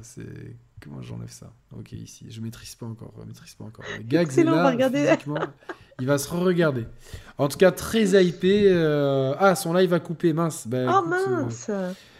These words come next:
Speaker 1: faut vraiment que, tu sais quoi, Gags ? On va venir tous, euh, on va tous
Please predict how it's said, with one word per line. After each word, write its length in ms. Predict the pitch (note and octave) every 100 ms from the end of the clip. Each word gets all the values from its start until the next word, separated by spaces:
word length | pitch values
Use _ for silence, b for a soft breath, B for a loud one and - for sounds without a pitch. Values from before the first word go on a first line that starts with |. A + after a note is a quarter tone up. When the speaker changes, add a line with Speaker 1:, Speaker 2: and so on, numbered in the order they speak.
| b
Speaker 1:
faut 160 | -
vraiment 400 | C#3 C#3 E3+ F#3+
que, 760 | F#3+ E3+ D#3+ D3+ D3 C#3 C3+ C3 B B B _
tu 100 | -
sais 160 | F#3
quoi, 200 | F#3 F#3+
Gags ? 400 | D#3+ F3+ D3+ A#2 - _ -
On 100 | B2+
va 160 | C3+
venir 300 | C3+ D3+ D#3+
tous, 360 | - F#3 - -
euh, 500 | D3 C3+ C3+ B2+ B2 b b b b
on 60 | B2
va 140 | C3
tous 440 | B2+ - - -